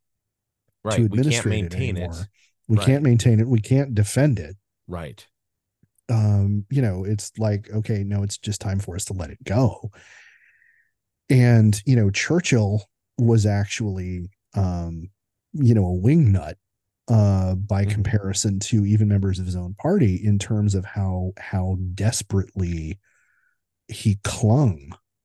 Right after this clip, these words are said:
Speaker 2: to, to the empire.
Speaker 1: Right.
Speaker 2: You know, <laughs> every, everybody else around him was like, "No, it's too expensive. It's, it's, we don't, it's not doing anything for us.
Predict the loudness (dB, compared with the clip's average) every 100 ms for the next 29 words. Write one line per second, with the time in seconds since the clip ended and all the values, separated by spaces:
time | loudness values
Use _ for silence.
0 | _ _ _ _ _ _ -2 0 0 -2
1 | -10 -14 -8 -6 -6 0 2 4 4 2
2 | -6 -8 -10 -12 _ _ _ -14 -10 -8
3 | -10 -14 -18 _ _ 0 2 4 2 0
4 | 0 2 2 2 2 2 2 0 0 2
5 | 2 2 0 -2 -2 0 0 0 0 -2
6 | -4 -4 -6 -6 -6 -4 -2 0 0 0
7 | -4 -8 -10 -4 -2 -4 -6 -4 -2 -2
8 | -2 -4 -8 -16 -10 -8 -4 4 6 6
9 | 4 2 0 2 2 0 2 4 4 2
10 | 0 -4 -10 -10 -10 -4 -2 -2